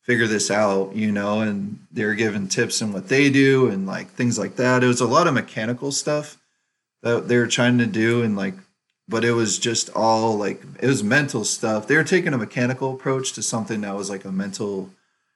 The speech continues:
I was, I was having just a mental problem. Like, I don't know how else to say it. Like, it was just,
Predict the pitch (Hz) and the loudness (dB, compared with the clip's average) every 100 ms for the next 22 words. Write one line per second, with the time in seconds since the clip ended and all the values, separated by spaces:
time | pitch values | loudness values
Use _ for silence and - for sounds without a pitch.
0 | _ 110 107 - - 107 107 110 113 104 | _ 0 0 0 -2 0 2 2 2 2
1 | 95 - 98 - 107 117 - - - - | 0 -2 -4 -2 0 0 -2 -4 -6 -6
2 | - 120 - 113 107 107 104 101 - - | -12 -10 -4 0 2 2 0 -2 -6 -8
3 | - - 98 98 - 107 107 104 104 - | -6 -2 -2 -2 -4 -8 -4 -2 -2 -6
4 | - - - | -6 -6 -10